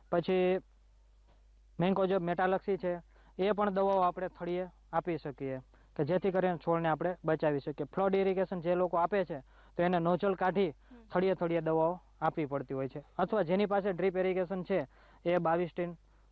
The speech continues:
Speaker 1: જે કાર્બેન્ડાઝેમ આવે છે એ ડ્રીપમાં આપી શકે. ડ્રીપની અંદર સી ઓ સી નથી ચાલતું એટલે એને ફરજિયાત નોઝલ કાઢીને થળીએ થળીએ આપવું પડે છે.
Speaker 2: બરાબર.
Speaker 1: અને બીજું પ્રવાહી સલ્ફર પણ નથી ચાલતું ડ્રીપમાં, એટલે એ પણ થળીએ થળીએ એને આપવું પડે,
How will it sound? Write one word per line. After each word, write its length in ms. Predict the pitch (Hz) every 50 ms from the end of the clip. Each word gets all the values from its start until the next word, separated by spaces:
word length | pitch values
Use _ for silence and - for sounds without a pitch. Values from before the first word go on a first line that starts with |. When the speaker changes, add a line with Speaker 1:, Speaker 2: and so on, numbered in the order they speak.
| _ _ _ - - 180 156 147
Speaker 1:
જે 120 | 147 165
કાર્બેન્ડાઝેમ 640 | 156 - 160 170 175 175 170 170 165 156 165 165 165
આવે 180 | 170 185 185
છે 100 | 175 -
એ 240 | 151 147 165 175 175 170 - - _ _ _ -
ડ્રીપમાં 420 | 175 151 170 175 165 - 165 156
આપી 180 | 147 143 151 143
શકે. 320 | 131 - 147 - 147 143 143 143 -
ડ્રીપની 320 | 151 160 185 190 - 202 196
અંદર 200 | 196 196 202 165
સી 160 | - 196 190
ઓ 120 | 196 190
સી 140 | 180 - 185
નથી 240 | 170 175 160 - 151
ચાલતું 300 | - 151 147 147 147 151
એટલે 180 | 156 160 160
એને 120 | 160 165 170
ફરજિયાત 460 | 143 - - 175 170 160 170 165 156 - - - - - - - - - - -
નોઝલ 300 | 151 165 170 156 180 165
કાઢીને 340 | - 165 160 156 160 160 151
થળીએ 260 | - - 160 160 160
થળીએ 320 | - 156 151 151 156 160 - - -
આપવું 260 | - 143 135 - 143 123
પડે 240 | - 135 127 127
છે. 140 | 127 - 143
Speaker 2:
બરાબર. 440 | 147 - - - - 214 214 202 202 - - -
Speaker 1:
અને 140 | 156 156 160
બીજું 300 | 165 175 190 185 202 185
પ્રવાહી 280 | - 180 180 190 196 185
સલ્ફર 380 | - 190 185 180 - 196 185
પણ 220 | 170 175 180 185 180 - - - -
નથી 220 | 160 165 160 190 170
ચાલતું 360 | - 160 151 147 143 147 143
ડ્રીપમાં, 380 | 139 151 156 - - 143 135 - - - - - - - -
એટલે 220 | 170 175 180 175
એ 60 | 190
પણ 220 | 196 - 202 196 196
થળીએ 300 | - - 180 175 180 175
થળીએ 360 | 170 180 170 165 165 175 170 - - -
એને 140 | 156 156 156
આપવું 340 | 151 156 147 - 143 135 123
પડે, 260 | - 135 127 127 131